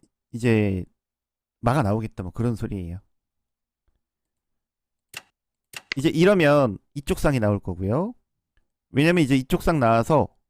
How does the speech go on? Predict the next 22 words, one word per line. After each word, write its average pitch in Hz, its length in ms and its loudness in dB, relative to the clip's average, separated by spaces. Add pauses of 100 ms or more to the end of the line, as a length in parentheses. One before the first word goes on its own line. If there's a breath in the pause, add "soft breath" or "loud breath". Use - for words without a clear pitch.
(200)
이거 127 160 0
올려서 120 400 4
이제 95 160 -6
제 - 180 -6
차를 147 280 -2
쫓아내려고 110 580 -2
할 90 80 -6
거고요. 90 340 -10 (2000)
일단은 202 360 4
얘를 165 220 4
들어 170 200 2
올렸기 156 320 4
때문에 139 380 0
이 127 120 -4
차가 139 220 0
나와서 131 380 2
대응하는 120 500 0
거는 113 220 -4
상대도 156 360 -4
그렇게 113 280 -8
좋지가 104 400 -10
않아요. 85 420 -10